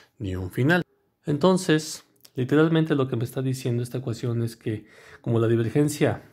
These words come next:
como hemos mencionado, es la tendencia de un campo a fluir desde un punto más fuerte que en dirección a ese, a ese mismo punto,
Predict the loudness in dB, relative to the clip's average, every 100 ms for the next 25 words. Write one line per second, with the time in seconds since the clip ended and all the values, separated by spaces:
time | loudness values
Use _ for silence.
0 | _ _ _ -10 -4 -2 -2 -2 -2 0
1 | 2 4 4 2 2 0 0 0 -2 -2
2 | -2 0 -2 -2 -6 -2 2 2 0 -14
3 | _ _ _ -6 -2 0 2 2 2 0
4 | 0 -2 0 0 0 -4 -6 -8 _ _
5 | _ -2 0 0 -2 0 2 2 0 -2
6 | -4 -6 -2 -2 0 2 2 0 0 0
7 | 2 0 -2